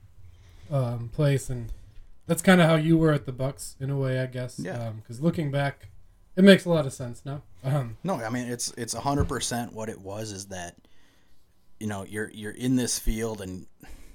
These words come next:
Speaker 2: you, in order to be successful at a place,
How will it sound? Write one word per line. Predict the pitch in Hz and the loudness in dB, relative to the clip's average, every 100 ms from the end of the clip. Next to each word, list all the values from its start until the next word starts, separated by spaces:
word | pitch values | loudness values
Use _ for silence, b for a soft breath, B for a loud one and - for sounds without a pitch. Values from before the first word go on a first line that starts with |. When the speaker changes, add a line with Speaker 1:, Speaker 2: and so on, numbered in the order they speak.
| B - - - _ - - - - - - - | B -20 -20 -20 _ -16 -16 -16 -20 -20 -20 -20
Speaker 2:
you, | 107 110 107 107 104 - | -14 -10 -8 -10 -12 -12
in | 113 | -10
order | 110 131 147 135 | -4 0 0 0
to | - | -6
be | 110 107 | -8 -6
successful | - - - - 110 - - - - _ - - _ _ - - _ _ - - - | -6 -2 -2 0 -2 -6 -10 -12 -14 _ -20 -20 _ _ -20 -20 _ _ -20 -20 -10
at | 117 107 | -6 -6
a | |
place, | 98 - 104 95 98 - | -2 -2 -2 -8 -8 -10